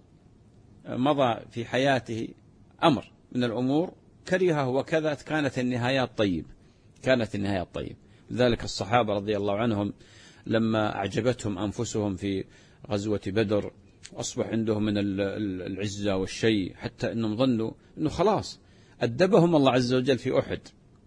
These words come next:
أدبهم في أحد، فعادوا إلى، إلى، إلى، إلى الطريق وإلى المسار الصحيح. لماذا؟ لأنهم اعتقدوا، آه، فئة قليلة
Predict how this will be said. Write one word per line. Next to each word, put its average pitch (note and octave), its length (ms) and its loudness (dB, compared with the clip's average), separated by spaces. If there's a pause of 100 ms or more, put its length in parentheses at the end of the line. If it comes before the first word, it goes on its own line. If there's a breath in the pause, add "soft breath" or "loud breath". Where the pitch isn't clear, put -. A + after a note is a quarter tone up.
(520)
أدبهم A#2+ 540 6
في A2 200 0
أحد، F#2+ 240 -4 (640)
فعادوا A2+ 480 0
إلى، G2 380 -2
إلى، F#2 300 -6
إلى، F#2+ 380 -8 (440)
إلى F#2 500 -10 (180)
الطريق G#2+ 500 -4 (100)
وإلى F#2+ 240 -6
المسار G2 520 -4
الصحيح. G#2 680 -4 (580 soft breath)
لماذا؟ A#2 420 2
لأنهم A#2 440 -4 (120)
اعتقدوا، B2 540 -4 (580)
آه، C3 220 -10
فئة C#3+ 340 -2
قليلة B2+ 600 -2